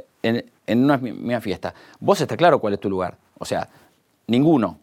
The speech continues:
O sea, tu lugar es ninguno. Yo ni estaba en el flyer. Est-, estaba ahí como, como un sparring de, de, de, ¿entendés? O sea, estaba ahí para, para acomodar la cosa si, si hiciera falta. Pasó que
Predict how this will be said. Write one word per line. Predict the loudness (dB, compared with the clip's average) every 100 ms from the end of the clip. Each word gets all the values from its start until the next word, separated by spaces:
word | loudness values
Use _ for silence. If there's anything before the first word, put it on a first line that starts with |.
| _
O | -4
sea, | -2
tu | 2
lugar | 4 4
es | 2 -4
ninguno. | -6 -4 -2 -4 -6 _
Yo | -2 0
ni | 0
estaba | -2 0 0
en | 2
el | -2
flyer. | 0 0 2 -2 -6 -14
Est-, | -20 -18 -12 -10
estaba | -2 2 4
ahí | 4
como, | 2 2 2 0 -10 -20 -2
como | 2 4 4 4 2 0 -6 _ _ -6
un | 0 0
sparring | 0 2 4 4 2 4
de, | 4
de, | 4 4 2
de, | 2 0 0
¿entendés? | 0 0 0 2
O |
sea, | 0 -2 -20 -20 -20
estaba | -12 0 4
ahí | 4
para, | 4 2 2
para | 0
acomodar | -2 0 2
la | 2
cosa | 0 -2 -4
si, | -6 -8
si | -4 0
hiciera | 0 0 -4 -2
falta. | -6 -10 -20 _ _ -20 _ _ _ _ _
Pasó | -4 2 2
que | 4 2 0